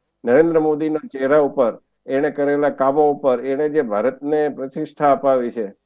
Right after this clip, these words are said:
દેશ વિદેશમાં, જે હમણાં પણ, અ, સી એન એને કહ્યું કે યુક્રેન સામે રશિયા, અ, પરમાણુ હુમલો કરવાનું હતું, પરંતુ વડાપ્રધાન નરેન્દ્ર મોદીના કહેવાથી એણે ટાળ્યું.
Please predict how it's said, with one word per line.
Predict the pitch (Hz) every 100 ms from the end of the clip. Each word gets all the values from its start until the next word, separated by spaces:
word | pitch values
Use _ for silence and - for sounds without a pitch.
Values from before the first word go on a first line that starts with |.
| _ 123
દેશ | 131 131
વિદેશમાં, | 127 131 127 123 113
જે | 120
હમણાં | 120 113 _ - 131 131 131 120
પણ, | - 131 123
અ, | - 131
સી | 117 135 135
એન | 147 143
એને | 143 139 135
કહ્યું | 131 135 127 - _ _ _
કે | 143 139 139 131
યુક્રેન | 123 123 139 143
સામે | 127 131 135 120
રશિયા, | 120 - 139 135 135
અ, | 120 120 123
પરમાણુ | 110 123 123 143 139
હુમલો | 127 135
કરવાનું | 131 127 127 127
હતું, | 127
પરંતુ | 120 123 127 127
વડાપ્રધાન | 113 120 120 123
નરેન્દ્ર | 113 127 131
મોદીના | 120 117 135 135
કહેવાથી | - 120 123 120
એણે | 123 120
ટાળ્યું. | 104 104 110 95